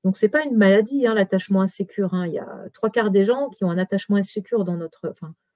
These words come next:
un peu moins, euh, qui ont un attachement insécure dans notre société. Mais c'est juste que ça va être moins simple,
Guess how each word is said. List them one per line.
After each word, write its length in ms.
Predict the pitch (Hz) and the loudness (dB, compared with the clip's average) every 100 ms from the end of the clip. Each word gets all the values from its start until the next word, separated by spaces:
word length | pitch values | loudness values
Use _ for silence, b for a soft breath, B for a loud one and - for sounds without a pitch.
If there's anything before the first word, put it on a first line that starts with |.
| _ | _
un 120 | 185 | -10
peu 140 | 175 185 | -6 -4
moins, 160 | 165 - _ _ _ - | -6 -10 _ _ _ -6
euh, 140 | 175 | -4
qui 140 | 190 190 | -2 2
ont 40 | |
un 60 | 190 | 2
attachement 380 | 190 196 - | 2 -2 0
insécure 340 | 196 190 202 214 | -2 -2 -2 0
dans 100 | 190 | 2
notre 180 | 185 - | 0 -2
société. 500 | 190 - 240 240 - b b _ | -6 -4 0 0 0 b b _
Mais 100 | 214 | 0
c'est 200 | - 262 | 2 0
juste 240 | 269 392 | 2 0
que 80 | - | 0
ça 200 | 277 247 | -2 0
va 80 | 226 | 2
être 240 | 220 - 185 | 0 -2 2
moins 300 | 196 269 349 | 2 2 -2
simple, 640 | - 233 226 320 233 175 | -2 -2 -2 -4 -2 -2